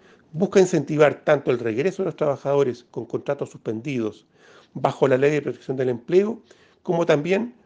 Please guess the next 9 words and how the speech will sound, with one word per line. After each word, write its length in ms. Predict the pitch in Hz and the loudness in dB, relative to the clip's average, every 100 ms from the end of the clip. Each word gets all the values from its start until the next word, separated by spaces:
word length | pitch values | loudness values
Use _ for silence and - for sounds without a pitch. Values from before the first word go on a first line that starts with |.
| _ | _
fomentar 520 | - 170 151 143 202 | 0 4 4 4 2
las 140 | 208 156 | 2 0
nuevas 240 | 170 170 | 2 0
contrataciones 840 | 175 165 143 123 - 156 170 - _ - - | 0 -2 -2 -2 -4 -4 -4 -8 _ -20 -12
con 140 | - 147 | 0 2
recursos 420 | 139 165 - 143 | 2 0 -4 -8
frescos 360 | - 165 165 180 | -4 -4 -4 -6
como 200 | 147 - | -6 -4
son 340 | 151 156 160 | 0 0 0